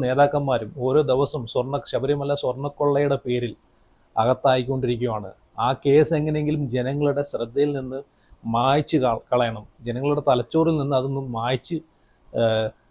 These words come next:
എറേസ് ചെയ്ത് കളയണം. അതിനു വേണ്ടിയിട്ടുള്ള പരിപാടിയാണ് വീണ്ടും രാഹുലിനെതിരെ ഒരു കള്ളക്കേസുമായിട്ട് ഇപ്പോൾ വന്നിട്ടുള്ളത്. അത് ആ ഒരു കേസ് എവിടെ എത്തത്തില്ലെന്ന് അത് നമുക്ക് കഴിഞ്ഞ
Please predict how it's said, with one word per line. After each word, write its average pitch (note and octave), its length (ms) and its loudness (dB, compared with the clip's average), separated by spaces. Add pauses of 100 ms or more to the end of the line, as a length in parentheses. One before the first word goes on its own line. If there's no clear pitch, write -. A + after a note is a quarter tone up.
(300)
എറേസ് D3 360 4
ചെയ്ത് C3+ 220 6
കളയണം. G#2+ 300 -2 (300)
അതിനു F3 280 4
വേണ്ടിയിട്ടുള്ള D3 460 0
പരിപാടിയാണ് A#2+ 540 0 (140)
വീണ്ടും G3 360 2 (120)
രാഹുലിനെതിരെ B2+ 560 -2 (100)
ഒരു C3 160 -8
കള്ളക്കേസുമായിട്ട് B2 760 -4 (320)
ഇപ്പോൾ B2+ 240 0
വന്നിട്ടുള്ളത്. A#2 480 -6 (1900)
അത് C3 140 4 (540)
ആ B2+ 120 6
ഒരു D#3+ 160 2
കേസ് D3 300 2
എവിടെ D3+ 240 4
എത്തത്തില്ലെന്ന് B2+ 520 -2 (220)
അത് A2+ 180 -4
നമുക്ക് B2 280 -6
കഴിഞ്ഞ C3+ 180 0